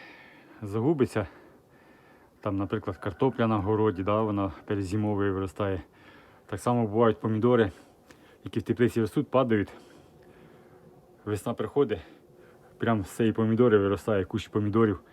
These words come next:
Тобто воно перезимувало в цьому холоді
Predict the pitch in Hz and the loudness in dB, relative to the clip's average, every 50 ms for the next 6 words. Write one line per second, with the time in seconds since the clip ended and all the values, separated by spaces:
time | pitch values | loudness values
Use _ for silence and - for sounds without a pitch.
0 | - - - - - - - - 107 107 92 - 113 107 101 95 107 107 107 107 | -20 -20 -20 -20 -20 -20 -10 -6 -6 -4 -2 0 -2 -2 -2 -2 -2 -2 0 2
1 | 123 131 123 104 95 - - _ _ _ - - - - _ _ - - - 101 | 2 4 4 2 0 -2 -8 _ _ _ -20 -20 -20 -20 _ _ -14 -10 -8 -8
2 | 101 95 - - 139 127 117 110 98 104 | -8 -4 -2 0 2 4 4 2 2 -2